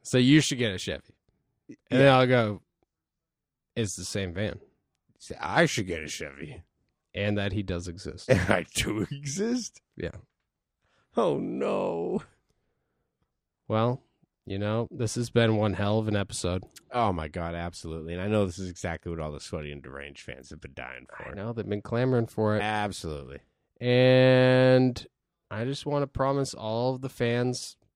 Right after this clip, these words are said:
Speaker 1: the next episode that you
Speaker 2: Mm-hmm.
Speaker 1: tune into,
Speaker 2: Mm-hmm.
Speaker 1: I'm dedicated to finding a guest.
Speaker 2: Oh, my God. There's gonna be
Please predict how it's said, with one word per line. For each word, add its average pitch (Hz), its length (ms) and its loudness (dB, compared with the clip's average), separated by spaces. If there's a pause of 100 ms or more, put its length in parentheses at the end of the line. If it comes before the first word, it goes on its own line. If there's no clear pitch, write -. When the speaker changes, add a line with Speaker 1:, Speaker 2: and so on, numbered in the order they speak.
(160)
Speaker 1:
the 104 140 -8
next 113 380 -2
episode 120 380 2
that 117 120 2
you 113 60 2
Speaker 2:
Mm-hmm. 107 100 -2
Speaker 1:
tune 117 220 2
into, 131 420 2 (100)
Speaker 2:
Mm-hmm. 101 160 -6 (880)
Speaker 1:
I'm 131 200 2
dedicated 101 600 -2
to 92 60 -8
finding 85 420 -8
a 80 80 -10
guest. 78 460 -14 (280)
Speaker 2:
Oh, 92 160 -6
my 64 180 -14 (180)
God. 67 260 -10 (640)
There's 92 200 -6
gonna 90 180 -4
be 80 340 -6